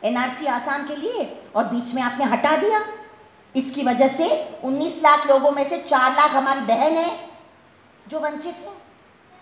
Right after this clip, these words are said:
बहनों के खिलाफ बंगाली हिंदू को आपने कहा,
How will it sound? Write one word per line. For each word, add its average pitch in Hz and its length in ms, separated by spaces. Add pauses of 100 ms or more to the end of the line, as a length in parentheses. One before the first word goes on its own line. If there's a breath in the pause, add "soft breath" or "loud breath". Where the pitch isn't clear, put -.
(320)
बहनों 254 340
के 349 140
खिलाफ 320 380 (1040)
बंगाली 269 520
हिंदू 302 260
को 330 120
आपने 320 280
कहा, 311 500